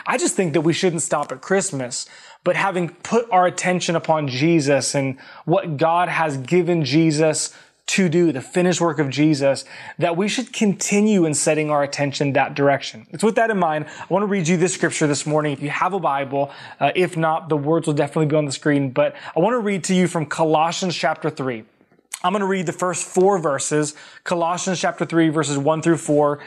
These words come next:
Uh, I'm reading out the New King James Version, and it says this, "If then you were raised with Christ, seek those things which are above,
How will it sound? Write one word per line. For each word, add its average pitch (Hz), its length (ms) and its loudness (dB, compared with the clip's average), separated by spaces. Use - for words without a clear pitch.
Uh, 156 160 2
I'm 165 160 0
reading 196 140 0
out 175 80 -2
the 160 60 0
New 170 120 2
King 175 220 -2
James 156 220 0
Version, 147 420 -2
and - 140 -4
it 131 100 -8
says 180 380 0
this, - 500 -2
"If 233 260 0
then 208 320 2
you 185 140 4
were 160 260 2
raised 190 640 0
with 175 420 0
Christ, 147 760 -4
seek - 600 -2
those 196 420 0
things 175 480 2
which 151 380 0
are 143 560 2
above, 147 640 -2